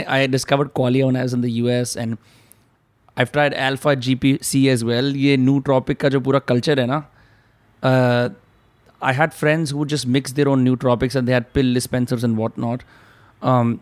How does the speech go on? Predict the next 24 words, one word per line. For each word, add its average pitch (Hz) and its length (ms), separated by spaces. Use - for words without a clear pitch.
but 131 240
I 165 80
figured 165 420
कि 185 100
not 156 120
every 143 220
nootropic 131 720
works 123 220
on 120 300
everyone। 127 320
You 123 120
have 120 40
to 123 60
kinda 131 280
do 127 120
your 127 100
research। 117 480
You've 139 180
got 156 180
a 151 60
Qualia, 139 480
which 135 100
is, 139 160
what, 156 380